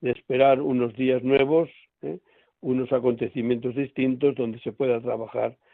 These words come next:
y donde se pueda vivir la vida sin el tapujo, sin los miedos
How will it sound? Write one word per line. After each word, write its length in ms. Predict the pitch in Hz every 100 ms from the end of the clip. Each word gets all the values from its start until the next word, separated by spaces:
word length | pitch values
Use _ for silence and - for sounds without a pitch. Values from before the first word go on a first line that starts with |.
| _ -
y 60 | 117
donde 180 | 120
se 100 | 117
pueda 300 | 104 131 120
vivir 320 | 113 117 135 135
la 120 | 127
vida 280 | 117 113 107
sin 180 | 117
el 120 | 107 107
tapujo, 540 | 101 - 143 - 120
sin 180 | - 110
los 160 | 123 117
miedos 380 | 107 104 104